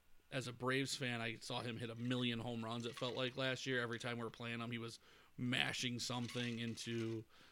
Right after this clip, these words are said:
the outfield. Thirty-seven homers total last year, a hundred sixteen R B Is, and I swear twenty of the thirty-seven happened against Atlanta. Gregory Polanco, Colin Moran, and Jacob Stallings.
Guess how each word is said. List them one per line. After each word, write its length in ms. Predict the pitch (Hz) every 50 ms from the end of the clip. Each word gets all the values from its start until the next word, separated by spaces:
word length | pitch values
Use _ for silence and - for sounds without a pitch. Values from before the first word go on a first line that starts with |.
| - - -
the 100 | 127 123
outfield. 360 | 123 120 - - 131 123 113
Thirty-seven 520 | - 156 156 143 135 - 165 147 135 131
homers 540 | 123 - 147 143 139 135 135 127 120 - - -
total 380 | - 143 139 139 139 135 123 123
last 320 | 127 127 123 127 - -
year, 280 | 123 127 123 120 117 - - - - - - - - - -
a 60 | -
hundred 220 | 135 135 131 117
sixteen 360 | - - 127 - - 127 123 120
R 120 | 120 117
B 100 | 110 117
Is, 300 | 117 113 113 113 110 110
and 80 | 110 110
I 60 | 113
swear 500 | - - - 123 120 117 113 113 107 - - -
twenty 300 | - - 135 131 123 117
of 80 | 113
the 100 | 113 113
thirty-seven 560 | 107 - 117 117 113 113 - - 113 113 113 113
happened 260 | 113 113 113 117 117
against 200 | 117 117 110 -
Atlanta. 480 | - 123 131 139 139 135 135 131 123 - - - - - - -
Gregory 240 | 147 143 143 139 -
Polanco, 720 | - 120 135 139 135 135 131 143 135 131 131 127 120 - - - - - - -
Colin 260 | - 139 135 131 123
Moran, 380 | 120 117 120 120 120 120 117 113
and 100 | 113 107
Jacob 300 | 120 123 120 - - -
Stallings. 640 | - - 135 127 127 131 131 135 131 127 123 -